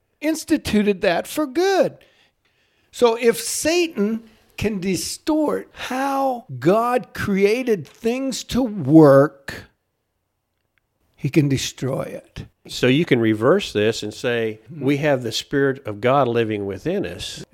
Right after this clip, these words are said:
Speaker 2: to combat this spiritual warfare that we're going through.
Speaker 1: Absolutely.
Speaker 2: I guess really what we're wanting to say here, Terry, is we want people to recognize the negativity. We want them to not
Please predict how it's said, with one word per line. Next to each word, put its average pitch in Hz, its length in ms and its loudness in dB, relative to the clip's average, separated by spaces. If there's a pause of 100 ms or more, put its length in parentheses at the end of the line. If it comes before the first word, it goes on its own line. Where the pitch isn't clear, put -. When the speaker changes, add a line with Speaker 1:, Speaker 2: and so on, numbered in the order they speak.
Speaker 2:
to 139 100 -4
combat 143 540 2
this 113 140 -6
spiritual 117 520 -2
warfare 120 800 -6
that 120 160 2
we're 110 100 2
going 131 360 6
through. - 300 -14 (320)
Speaker 1:
Absolutely. 156 600 -10 (420)
Speaker 2:
I 160 100 -6
guess 220 260 -2
really 190 180 6
what 151 180 6
we're 120 180 0
wanting 127 460 -2
to - 100 -8
say 113 280 -2
here, 98 160 -4
Terry, 92 360 -6
is 90 120 -14 (140)
we 143 180 4
want 143 280 6
people 123 400 0
to 98 440 -4 (180)
recognize 117 760 0
the 110 100 -4
negativity. 110 920 -6 (500)
We 143 140 4
want 165 280 -2
them 151 240 2
to 110 260 -2 (200)
not 139 280 -2